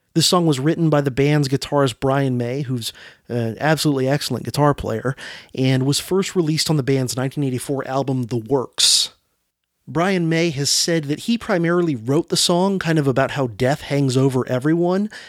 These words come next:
but there are several lines in it that clearly refer to the Cold War in the lyrics, and those have caused many people, including myself, to really think of the song more as being an anti-Cold War, anti-arms race type of a song.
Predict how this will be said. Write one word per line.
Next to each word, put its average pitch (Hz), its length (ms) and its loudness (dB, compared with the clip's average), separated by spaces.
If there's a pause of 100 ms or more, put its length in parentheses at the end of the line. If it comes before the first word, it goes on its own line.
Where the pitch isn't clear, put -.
(160)
but 151 440 2
there 160 260 2
are 151 80 4
several 208 500 2
lines 143 440 2
in 156 80 4
it 156 100 2
that - 200 -4
clearly 165 360 2
refer 143 420 2
to 143 60 0
the 123 80 -4
Cold 135 340 -4
War 151 300 0
in 127 100 -2
the 117 100 -4
lyrics, 135 520 -2 (460)
and 123 260 4
those 151 200 2
have 156 120 -2
caused 139 380 2
many 135 180 0
people, 131 340 -2
including 123 300 -2
myself, 131 920 0
to - 100 -2
really 156 220 2
think 156 140 0
of 139 60 0
the 131 60 0
song 135 420 2
more 139 380 2
as 123 160 0
being 127 380 0
an 123 60 -2
anti-Cold 135 720 0
War, 135 360 0
anti-arms 131 720 -4
race 117 260 -4
type 123 240 -8
of 107 160 -14
a - 40 -6
song. - 520 -4